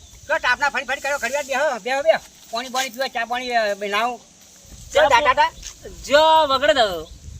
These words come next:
Speaker 1: ઓહો, લે, શું ફરી ફરી કરો? આવતા હતા આમાં કેમ કરી આવતા નહીં તમે તો?
Speaker 2: એટલે અમે કીધું, તમારા જેવા માણસો અમને શેના બોલાવે, પણ આ કોઈ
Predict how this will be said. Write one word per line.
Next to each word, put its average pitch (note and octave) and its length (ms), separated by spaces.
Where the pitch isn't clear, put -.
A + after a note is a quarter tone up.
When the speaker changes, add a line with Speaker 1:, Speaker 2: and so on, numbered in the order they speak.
Speaker 1:
ઓહો, D3+ 180
લે, G3 140
શું A3+ 140
ફરી A3 200
ફરી A4 180
કરો? A4+ 200
આવતા A4 280
હતા E4 120
આમાં A#3 160
કેમ C4 260
કરી C4+ 180
આવતા A#3 300
નહીં A#3 340
તમે G3 220
તો? E3+ 180
Speaker 2:
એટલે G#3+ 200
અમે A3+ 400
કીધું, A#3+ 160
તમારા A#3+ 220
જેવા A#3+ 180
માણસો A3+ 320
અમને A#3 180
શેના A#3+ 240
બોલાવે, G3+ 300
પણ G#3 140
આ G#3+ 80
કોઈ C#4 380